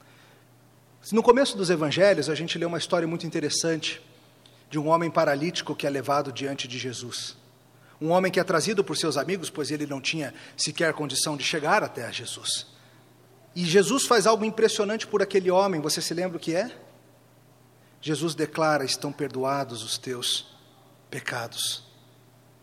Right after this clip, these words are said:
E o pessoal fica meio assim, "Que coisa estranha." Primeiro, alguns ficam assim, "Quem ele acha que é pra perdoar pecados?" E os outros ficam assim, "Ah, ele é paralítico. O problema dele, Jesus, é outro."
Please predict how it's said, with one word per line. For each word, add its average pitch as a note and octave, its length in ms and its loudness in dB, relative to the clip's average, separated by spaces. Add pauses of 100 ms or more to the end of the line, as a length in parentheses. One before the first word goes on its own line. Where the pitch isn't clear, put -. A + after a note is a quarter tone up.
(240)
E G3 60 2
o - 20 2
pessoal B3+ 320 6
fica A#3+ 220 2
meio G#3 160 8
assim, E3+ 280 0 (720)
"Que - 120 -4
coisa D3+ 240 2
estranha." E3 480 -2
Primeiro, A3 360 6
alguns F3+ 240 2
ficam G3 140 -4
assim, F3+ 180 -2
"Quem B3+ 160 2
ele C4 100 6
acha G#3+ 200 6
que F#3 140 4
é D#3 120 6
pra - 360 -4
perdoar F3 340 8
pecados?" D#3 580 4
E E3+ 60 0
os E3 100 0
outros G3 200 6
ficam F#3 160 -2
assim, E3 180 -2
"Ah, D#3 180 6
ele C#3+ 120 2
é - 20 2
paralítico. D3 720 -2 (560)
O - 40 -10
problema D#3+ 420 2
dele, D#3 260 2
Jesus, C#3+ 400 0
é B2+ 140 -4
outro." F3 500 -2